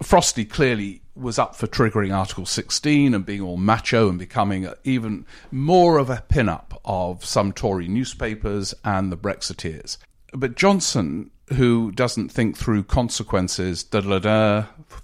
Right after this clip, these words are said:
the famous word of this podcast, very often, but at least was alert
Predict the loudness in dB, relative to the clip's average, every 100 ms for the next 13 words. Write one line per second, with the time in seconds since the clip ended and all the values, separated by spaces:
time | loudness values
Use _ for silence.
0 | -14 -6 -2 -2 -2 -2 0 0 -2 -8
1 | -4 -4 -4 -4 -6 -6 -12 0 2 4
2 | 2 -2 -14 -14 -20 -20 -20 -20 -12 0
3 | 2 2 -2 2 2 2 -2 -6 -6 -6
4 | -2 -2 2 4 4 -2 -10 -16 -16